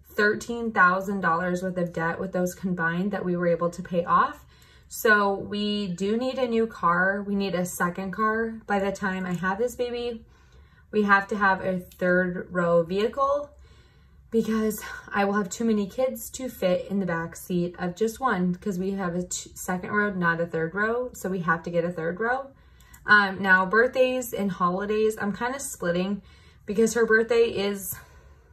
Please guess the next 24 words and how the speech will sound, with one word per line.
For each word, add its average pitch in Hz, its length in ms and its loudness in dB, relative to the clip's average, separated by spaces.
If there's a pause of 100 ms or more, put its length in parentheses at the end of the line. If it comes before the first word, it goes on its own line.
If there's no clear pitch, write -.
(300)
um, 175 460 2 (500)
the 202 80 -2
day 190 160 2
before 185 260 0
Easter, 202 560 -2
and 180 340 -2
then 175 180 -2
holidays, 170 600 0
I'm 175 160 -2
obviously 175 400 -2
planning 170 380 -6
for - 160 -8
Easter. 226 560 0 (320)
So 226 160 4
whatever's 214 580 2
left 175 300 2
after 185 260 -2
we 202 140 -2
deduct 180 400 -2
family 185 340 -2
time 202 500 -4
and 180 380 0
new 180 180 4
car 180 600 -2